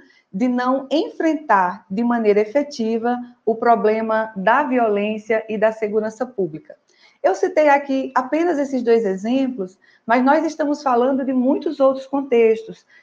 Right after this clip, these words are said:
de processos judiciais, de concursos públicos, organização do trabalho, bom,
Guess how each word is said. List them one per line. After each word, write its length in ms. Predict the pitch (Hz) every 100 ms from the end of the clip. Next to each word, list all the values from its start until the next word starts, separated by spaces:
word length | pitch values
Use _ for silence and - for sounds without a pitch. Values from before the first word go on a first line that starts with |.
| _
de 80 | 214
processos 460 | 214 226 226 214 208
judiciais, 800 | 214 - 262 240 220 214 208 196
de 100 | 196
concursos 500 | 202 190 202 240 -
públicos, 680 | - 233 220 202 202 208 - _ -
organização 640 | 240 240 240 226 220 226 208
do 80 |
trabalho, 840 | 208 247 247 214 220 220 214 196 190
bom, 340 | 202 285 208